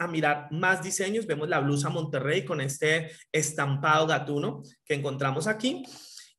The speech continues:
Y, em, aquí veo que nos saluda Daniela también desde Chile, Calama. Bueno, genial. San Bernardo presente también desde Chile.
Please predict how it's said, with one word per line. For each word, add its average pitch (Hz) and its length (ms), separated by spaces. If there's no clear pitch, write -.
Y, 220 320
em, 165 680
aquí 165 360
veo 190 240
que 214 100
nos 196 140
saluda 156 300
Daniela 160 360
también 156 300
desde 156 240
Chile, 139 280
Calama. 143 380
Bueno, 139 400
genial. 143 380
San 143 200
Bernardo 170 540
presente 185 460
también 170 420
desde 160 240
Chile. 202 400